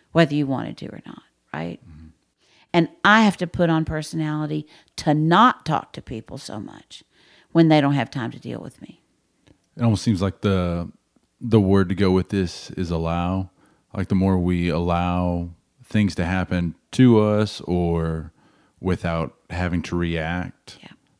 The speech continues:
Speaker 2: then the closer we are to essence and
Speaker 1: That's
Speaker 2: the
Speaker 1: right.
Speaker 2: further we are from our personality.
Speaker 1: Yep, yep. And every one of those actions builds personality.
Speaker 2: Mm-hmm.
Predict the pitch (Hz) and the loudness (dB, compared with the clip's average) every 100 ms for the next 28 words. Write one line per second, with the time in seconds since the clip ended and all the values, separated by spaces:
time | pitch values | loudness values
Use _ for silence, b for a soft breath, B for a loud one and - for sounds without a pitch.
0 | - 90 90 82 80 80 98 87 87 82 | -8 -2 0 0 -2 0 0 0 0 0
1 | 80 82 78 82 80 82 73 - 80 80 | 0 -2 -2 -4 -4 -6 -8 -6 -4 -4
2 | 78 - 90 82 85 71 80 82 78 69 | -6 -4 -2 0 0 -2 -4 -6 -6 -6
3 | 71 - _ _ - 80 65 67 - - | -8 -14 _ _ -10 -8 -8 -10 -10 -12
4 | - - _ _ - - _ b b b | -12 -14 _ _ -14 -14 _ b b b
5 | 202 196 185 190 185 180 170 175 165 - | 2 2 4 2 2 0 -2 -2 -4 -6
6 | - 151 147 156 143 - 143 - - - | -6 -6 -4 -6 -6 -8 -12 -10 -14 -14
7 | - - 80 76 | -14 -8 -6 -4